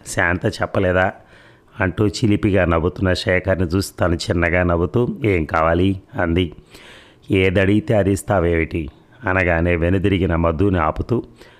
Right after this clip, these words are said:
"ప్రస్తుతానికి ఒక కప్పు కాఫీ కావాలి మేడం, తల బద్దలు కొట్టుకుపోతోంది. కేకలు వేసి ఈ పని వాళ్లతో చేయించేసరికి స్పెషల్ కాఫీ కావాలి, అందుకే నిన్ను పిలవమని శాంతగా చెప్పాను,"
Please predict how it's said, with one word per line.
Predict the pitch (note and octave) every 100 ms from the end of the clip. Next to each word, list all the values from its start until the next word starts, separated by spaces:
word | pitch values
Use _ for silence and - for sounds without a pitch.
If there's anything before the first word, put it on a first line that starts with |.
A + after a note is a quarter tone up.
| - -
"ప్రస్తుతానికి | F#2+ - A#2 G2 F2+ -
ఒక | F2 -
కప్పు | E2+ -
కాఫీ | F2 E2 E2+ - G#2
కావాలి | E2+ D#2 D#2+
మేడం, | D2+ D2+ D2+ D2+ - - F2
తల | E2+
బద్దలు | E2 F2 D2+ G2+
కొట్టుకుపోతోంది. | F2 F2+ F2+ E2 F2+ - F2 E2 F2 - - - _ - -
కేకలు | F#2+ F2 - G2
వేసి | E2+ E2+ - A#2 G#2 - - - _ -
ఈ | B2 A#2+
పని | G2+ F#2+ G2
వాళ్లతో | F2 E2+ F#2+ F#2+
చేయించేసరికి | - F#2+ F#2+ F2 F#2+ - E2 D#2 E2+ D2 - - -
స్పెషల్ | - F2 - G2+
కాఫీ | - F2 - G#2
కావాలి, | E2+ D#2+ D#2 D#2+ F2 - -
అందుకే | F2 F2+ G2+
నిన్ను | F#2 E2+ F2
పిలవమని | F#2 F2 F2 F2 D#2+ A2
శాంతగా | - E2+ D#2+ F2
చెప్పాను," | E2+ E2+ - E2+ E2